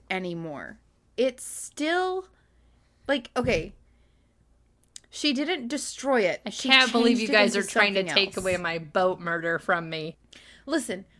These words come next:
Speaker 1: okay, so Bullrog twenty-two
Speaker 2: <laughs>
Speaker 1: says, "Shallan couldn't convince a stick to become fire,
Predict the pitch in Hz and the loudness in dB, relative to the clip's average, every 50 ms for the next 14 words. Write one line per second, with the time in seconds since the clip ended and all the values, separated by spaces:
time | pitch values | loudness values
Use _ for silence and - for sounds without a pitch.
0 | _ _ 240 277 269 254 175 156 - - - - _ - - 277 254 240 214 - | _ _ -2 0 0 0 -2 -2 -4 -10 -18 -20 _ -4 0 2 2 2 2 0
1 | - - 196 - _ 262 302 330 359 349 349 311 302 302 262 - - 302 294 277 | -4 -12 -18 -4 _ 2 2 2 2 4 4 4 4 2 0 -2 -4 -2 -2 -2
2 | 269 - - - 285 285 254 - - 208 175 165 170 170 - - - - - - | -2 -4 -4 -4 -4 -4 -4 0 0 2 2 2 0 -2 -6 -12 -14 -12 -4 -2
3 | 269 262 247 262 277 330 359 359 359 - - - 311 339 349 320 262 - - - | -2 0 0 0 2 2 2 0 0 -6 -6 -4 -2 0 0 -2 -4 -6 -4 -2
4 | 254 240 233 247 269 277 254 - - - 220 220 220 - - - - 285 294 294 | -2 0 2 2 2 2 0 -4 -4 -4 -4 -4 -4 -6 -12 -8 -6 -6 -6 -6
5 | - - - - 285 220 240 233 233 - 247 226 220 214 - - - 196 202 226 | -6 -12 -8 -6 -4 -4 -4 -6 -4 -4 -2 -2 -2 -2 -4 -4 -4 -2 0 0
6 | 269 311 349 381 | 0 0 -2 -2